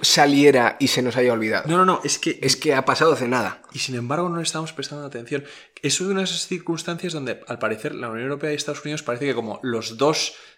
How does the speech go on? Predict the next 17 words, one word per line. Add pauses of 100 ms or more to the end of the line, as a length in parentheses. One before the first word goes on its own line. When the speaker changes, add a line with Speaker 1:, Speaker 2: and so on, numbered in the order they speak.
Speaker 2:
eh,
los
dos
contendientes
son
malos
o,
o
no (400)
Speaker 1:
Mm.
Speaker 2:
obedecen
a
todos
los
intereses
que
querríamos,